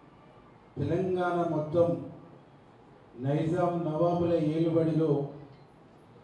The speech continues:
ఏ విధంగానైతే ఆ గడిల పాలన కొనసాగిందో, ఆ గడిల ఆగడాల పాలన కొనసాగిందో,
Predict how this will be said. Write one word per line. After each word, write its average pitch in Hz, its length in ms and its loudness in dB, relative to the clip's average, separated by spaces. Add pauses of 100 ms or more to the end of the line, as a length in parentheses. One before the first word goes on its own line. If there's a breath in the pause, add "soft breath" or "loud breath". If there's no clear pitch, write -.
(240)
ఏ 147 180 2
విధంగానైతే 170 1120 2 (1000)
ఆ 156 360 0
గడిల 175 300 -2 (1300)
పాలన 170 320 2
కొనసాగిందో, 151 1000 -2 (140)
ఆ 139 200 -2
గడిల 160 360 0
ఆగడాల 151 640 0
పాలన 147 540 -2
కొనసాగిందో, 139 800 -2